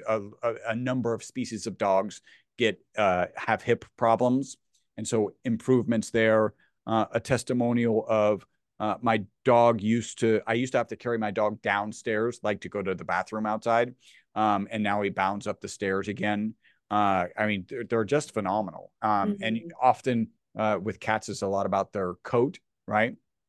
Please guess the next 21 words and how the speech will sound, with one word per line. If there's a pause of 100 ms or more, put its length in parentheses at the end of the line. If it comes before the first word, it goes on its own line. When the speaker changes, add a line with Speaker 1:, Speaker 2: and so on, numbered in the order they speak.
(440)
Speaker 1:
And
then (260)
I
actually
just
had (100)
an
interview
last
week (500)
where
the
lady
said (200)
her
cat
had, (280)
um, (680)
a,
a
scab